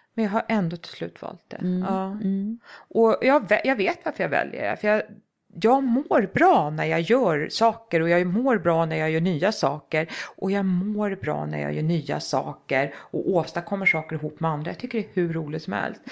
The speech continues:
Speaker 2: Mm.
Speaker 1: Så det är värt en stor del av min fritid. Det måste
Speaker 2: Mm.
Speaker 1: jag bra på att
Speaker 2: Ja.
Speaker 1: säga.
Speaker 2: Det låter ju som du liksom får i dig
Speaker 1: Ja.
Speaker 2: det du behöver.
Speaker 1: Ja.
Speaker 2: I form av livskraft och, och så.
Speaker 1: Ja.
Speaker 2: Ehm.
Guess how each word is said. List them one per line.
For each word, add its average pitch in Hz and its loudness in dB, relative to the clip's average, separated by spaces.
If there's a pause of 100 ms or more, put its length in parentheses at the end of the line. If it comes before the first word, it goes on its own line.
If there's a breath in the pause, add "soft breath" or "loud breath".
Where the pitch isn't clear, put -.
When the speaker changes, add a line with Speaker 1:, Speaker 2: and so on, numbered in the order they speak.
Speaker 2:
Mm. 175 6
Speaker 1:
Så 208 6
det 226 2
är 247 6
värt 208 2
en 175 -4
stor 160 -4
del - -6
av 64 -12
min 64 -12
fritid. - -12 (120)
Det 214 -6
måste 185 6
Speaker 2:
Mm. 180 4
Speaker 1:
jag 185 0
bra - -4
på - -12
att - -4
Speaker 2:
Ja. 185 6
Speaker 1:
säga. 214 0 (240)
Speaker 2:
Det 196 4
låter 220 6
ju 196 4
som 196 2
du 196 2
liksom 185 -4
får 202 2
i 214 6
dig 214 4
Speaker 1:
Ja. 202 6
Speaker 2:
det 175 6
du 165 0
behöver. 175 4
Speaker 1:
Ja. 226 6
Speaker 2:
I 233 4
form 165 -2 (160)
av 156 -4
livskraft 170 -4
och, - -4
och 269 0
så. 170 -2 (100)
Speaker 1:
Ja. 220 -2 (320)
Speaker 2:
Ehm. 202 4